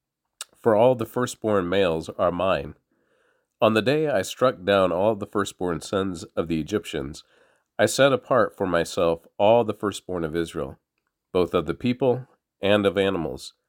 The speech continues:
They are mine. I am the Lord." The Lord spoke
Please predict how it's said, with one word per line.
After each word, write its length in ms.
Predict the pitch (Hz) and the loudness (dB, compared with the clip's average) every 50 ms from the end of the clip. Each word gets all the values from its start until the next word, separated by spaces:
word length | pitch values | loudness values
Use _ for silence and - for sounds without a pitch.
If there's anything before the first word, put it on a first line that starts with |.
| _ _ _ _ - | _ _ _ _ -6
They 100 | 90 90 | -2 -2
are 100 | 87 80 | 0 0
mine. 440 | 80 80 85 92 85 71 67 76 - _ _ _ _ _ - _ _ _ - | 2 2 2 2 0 -2 -6 -12 -16 _ _ _ _ _ -20 _ _ _ 2
I 180 | 98 95 95 | 4 4 4
am 220 | 92 87 87 82 82 | 4 2 0 -2 -2
the 140 | 80 85 80 | -4 -6 -4
Lord." 340 | 82 90 90 85 67 64 _ _ _ _ _ _ _ _ _ _ _ _ _ _ - | -4 -4 -4 -4 -6 -8 _ _ _ _ _ _ _ _ _ _ _ _ _ _ -4
The 100 | - 95 | -2 0
Lord 260 | 95 107 120 120 110 | 4 4 4 4 2
spoke 380 | - - - 131 131 131 - - | -2 -6 -2 0 0 0 -2 -10